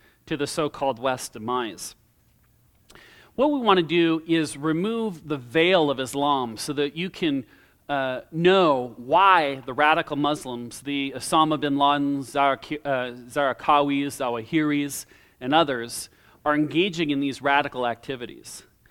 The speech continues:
I want to take the mystery out so that there's no longer a shroud of fear surrounding Islam. First, I will address the historical understanding of violence and jihad within the early authoritative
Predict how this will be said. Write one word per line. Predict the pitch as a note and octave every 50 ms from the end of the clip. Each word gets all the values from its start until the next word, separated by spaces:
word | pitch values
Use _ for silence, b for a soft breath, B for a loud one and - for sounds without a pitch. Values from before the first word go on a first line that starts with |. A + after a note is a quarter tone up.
| b b b b b
I | A#3+
want | C#4 -
to | - B3
take | G3 E3
the | F3
mystery | E3 E3 F3+ G3+ - - - D#3+ C#3 C3
out | B2 A#2+ B2 B2 -
so | - D#3
that | C3 C3
there's | C#3+ D#3+ D3 -
no | D#3+ E3+ F3
longer | E3+ E3 E3 D#3+ D#3+ D#3 D3 D3 C#3+ C#3 C3
a | A#2
shroud | - - - D#3 D3 D3 C#3
of | B2+ A2
fear | - - - - A#3 A3 D#3+ B2+ A2+ A2 A2+ A#2 - b b b b
surrounding | b - - F3 D#3 D3+ D3 C#3+ C3+ C3 C3+ B2+
Islam. | B2+ A#2 - D3+ D#3 D#3+ C#3+ B2 G2 F2+ F2 _ _ _ _ _ _ _ _ _ _ _ _ _ _ _ _ _ _ _ _ _ _ _ _ _ - - _ _ - B B B B B B B B B
First, | - B3+ B3+ A#3 - - - -
I | - F#3+ F#3+
will | G3 G3 F#3
address | E3+ C#3+ - G3+ A3 B3+ A#3 - -
the | - E3+
historical | D3 D#3 D3+ - - - F#3 F#3+ G3 - F3 D#3+
understanding | D3+ D3 D3+ D3 - - D#3+ D#3 D3 C#3 B2+
of | A#2+
violence | A2 C3 C3 D3 D3+ D#3 E3 D#3+ D#3+ -
and | D3+ C3 A#2+ A2+
jihad | - B2 - C#3 D#3 D#3 D#3+ D3+ C3
within | B2+ B2 - C#3 C3+ B2+ B2+
the | B2
early | B2 C#3+ D3 D3 C#3+
authoritative | A#2 - - - E3+ E3+ F3+ F#3 E3+ - D3 C3 A#2 B2 A#2